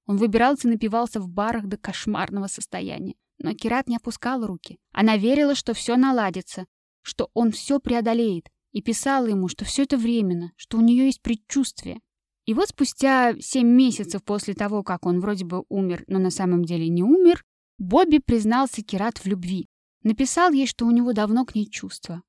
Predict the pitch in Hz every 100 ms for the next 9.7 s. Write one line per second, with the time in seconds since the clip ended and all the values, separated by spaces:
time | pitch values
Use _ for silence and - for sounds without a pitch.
0 | _ _ _ _ - 202 220 254 240 240
1 | 233 240 - 208 240 240 208 233 220 240
2 | 240 214 233 233 240 262 - 339 285 202
3 | 190 196 190 190 196 214 185 165 - 165
4 | - _ _ _ 196 202 196 190 220 269
5 | 320 - 185 185 190 - - - _ _
6 | _ _ _ - 302 349 - 262 240 226
7 | - 214 - 196 202 196 175 - 87 -
8 | - _ _ _ _ 233 302 285 240 285
9 | 294 - 277 269 269 202 170